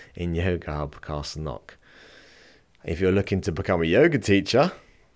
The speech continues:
come to my, why not? While you're at it,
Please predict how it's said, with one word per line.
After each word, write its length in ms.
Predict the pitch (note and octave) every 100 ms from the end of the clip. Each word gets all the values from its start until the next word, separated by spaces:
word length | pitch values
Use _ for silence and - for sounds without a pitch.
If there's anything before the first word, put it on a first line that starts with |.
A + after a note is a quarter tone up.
| _ D3+ C3+
come 280 | A#2+ A2 G#2+
to 400 | G#2+ G2+ G2+ F#2+
my, 400 | G2+ F2 F#2+ - - E2+ E2+ E2+ E2+ E2+
why 220 | D#2 F2
not? 100 | G#2
While 220 | F3 D3+
you're 160 | F#2 G#2+
at 160 | B1+
it, 160 | D2+